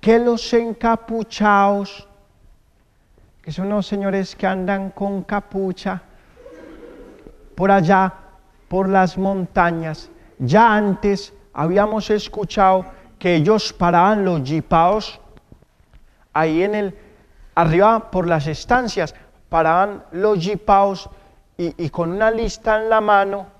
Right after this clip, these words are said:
preguntaban, con una lista en la mano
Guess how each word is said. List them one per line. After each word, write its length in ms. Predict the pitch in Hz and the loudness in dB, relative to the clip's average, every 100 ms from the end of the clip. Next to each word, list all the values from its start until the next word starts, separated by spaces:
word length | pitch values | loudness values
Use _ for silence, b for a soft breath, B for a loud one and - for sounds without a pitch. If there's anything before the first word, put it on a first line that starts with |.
| _ _ _ _ _ _ _ | _ _ _ _ _ _ _
preguntaban, 880 | 160 165 143 151 147 170 170 190 190 - - - _ _ _ _ - - _ - - | 0 0 0 -6 -4 2 4 4 0 -12 -20 -20 _ _ _ _ -20 -20 _ -20 -20
con 180 | - 170 | -6 -4
una 200 | 190 214 | 2 2
lista 540 | 226 226 196 - 214 220 | 2 0 -6 0 0 2
en 80 | |
la 100 | 220 | 0
mano 480 | 208 208 202 202 196 | 2 4 2 0 -6